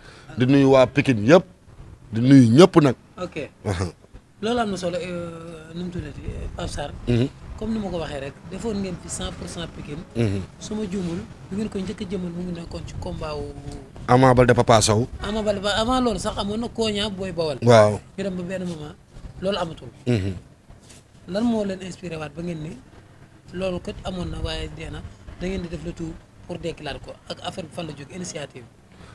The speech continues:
Speaker 1: Waaw, loolu mu ngi jóge si diggante Père de Gaulle, Lagnang, Souleymane Baldé ak, euh, ñoom Ibou Sy,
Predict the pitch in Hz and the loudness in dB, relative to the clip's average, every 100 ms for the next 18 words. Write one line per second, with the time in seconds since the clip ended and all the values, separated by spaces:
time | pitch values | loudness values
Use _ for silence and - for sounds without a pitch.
0 | - 131 131 160 170 170 196 165 175 170 | 4 8 12 12 12 12 10 10 10 10
1 | 151 160 151 147 147 139 123 143 147 147 | 10 10 12 12 10 8 6 8 10 10
2 | 143 135 131 127 120 113 - - - - | 10 10 10 8 6 2 -2 -14 -18 -18
3 | - - - - - 151 143 120 131 135 | -20 -20 -20 -10 8 10 12 10 12 12
4 | 151 - - - - - - - - 117 | 10 0 -18 -20 -20 -20 -20 -20 -2 6
5 | 139 139 135 147 - - - - - - | 8 8 8 4 -2 -16 -20 -20 -20 -20
6 | _ - - 139 135 135 131 127 127 123 | _ -2 6 10 12 12 10 10 10 8
7 | 143 - _ _ _ _ _ _ - 127 | 4 -2 _ _ _ _ _ _ 4 4
8 | - 139 131 127 127 123 123 120 101 117 | 6 8 8 10 10 10 8 6 6 6
9 | 135 143 165 139 131 139 143 | 6 6 4 4 4 4 4